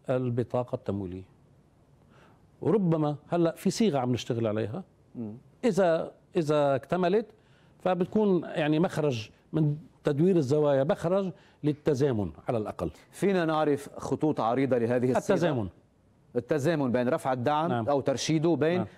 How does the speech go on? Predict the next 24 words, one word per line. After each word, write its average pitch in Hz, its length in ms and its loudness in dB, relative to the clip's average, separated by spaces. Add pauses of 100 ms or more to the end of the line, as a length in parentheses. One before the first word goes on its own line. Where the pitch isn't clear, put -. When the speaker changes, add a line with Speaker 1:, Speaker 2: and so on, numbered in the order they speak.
(100)
Speaker 2:
إصدار 151 340 0
بطاقة 127 400 -2
Speaker 1:
نعم. 120 160 0
Speaker 2:
تمويلية. 98 320 -2
Speaker 1:
نعم. - 80 -12 (300)
Speaker 2:
هل 175 320 2
هناك، 165 640 0 (120)
Speaker 1:
ب-، - 20 -4
Speaker 2:
آه، 123 420 2 (140)
آه، 113 340 -2
توقيت 160 640 -2 (100)
محدد 127 640 -2
أو 135 140 0
مدى 139 280 0
زمني 135 480 0 (220)
محدد؟ 143 540 -2 (120)
Speaker 1:
أنت 123 160 -4
بحاجة 151 360 0
لقانون 143 320 2
بمجلس 143 400 0
النواب. 180 300 2 (140)
Speaker 2:
يعني 139 340 0
بس 95 260 -4
إنه 131 260 0